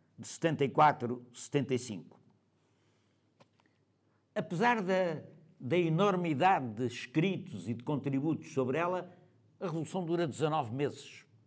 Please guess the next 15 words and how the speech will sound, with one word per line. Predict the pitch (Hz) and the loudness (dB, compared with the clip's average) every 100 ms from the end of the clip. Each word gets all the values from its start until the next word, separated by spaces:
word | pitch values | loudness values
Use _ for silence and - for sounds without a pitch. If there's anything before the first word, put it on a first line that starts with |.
| _ _ _ _ _ _ _ _ | _ _ _ _ _ _ _ _
pouco | - 240 165 | 0 0 2
mais | 180 151 | 2 2
de | |
um | 147 | 0
ano | 151 143 | 0 0
e | |
meio, | 123 110 76 - _ _ _ _ _ _ _ _ _ | 0 0 -2 -16 _ _ _ _ _ _ _ _ _
entre | - 160 165 | -4 2 4
abril | 147 185 180 | 6 6 4
de | 113 | 2
setenta | - 151 131 | -4 -4 -4
e | 165 | -4
quatro | 180 190 - 143 135 - _ _ _ | -2 -4 -4 -10 -12 -16 _ _ _
e | 156 | -2
novembro | 147 127 123 165 139 120 113 | 0 2 2 2 2 -2 -4